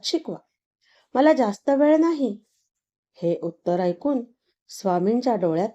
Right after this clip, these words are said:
पाणी उभे राहिले आणि ते म्हणाले, "बाळ, तुला जी विद्या पाहिजे आहे ती देणारा गुरु मी नव्हे,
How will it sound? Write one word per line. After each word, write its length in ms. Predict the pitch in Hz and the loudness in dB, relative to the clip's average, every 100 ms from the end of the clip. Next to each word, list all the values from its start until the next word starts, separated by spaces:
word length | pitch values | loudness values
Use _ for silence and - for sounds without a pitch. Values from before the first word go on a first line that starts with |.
| _ | _
पाणी 280 | 165 160 190 | -8 -4 -4
उभे 260 | 208 202 | -2 -2
राहिले 300 | 208 185 160 165 _ _ _ _ _ _ _ - | -2 -4 -8 -14 _ _ _ _ _ _ _ 0
आणि 180 | 277 294 | 2 6
ते 100 | 285 | 4
म्हणाले, 440 | 240 214 185 185 | 4 0 0 0
"बाळ, 400 | 233 175 160 196 302 _ _ _ _ _ _ _ 302 | 0 -2 -4 -4 -8 _ _ _ _ _ _ _ 4
तुला 200 | 311 330 | 6 6
जी 200 | 330 311 | 6 2
विद्या 340 | 269 240 277 | 2 2 0
पाहिजे 380 | 277 254 220 254 | 4 2 4 4
आहे 320 | 247 202 233 | 4 2 -2
ती 200 | 269 247 | -2 -6
देणारा 520 | 208 220 202 214 233 | 0 0 0 0 0
गुरु 260 | 226 214 247 | 0 -2 0
मी 180 | 226 240 | 0 0
नव्हे, 340 | 233 226 214 | 0 -2 -4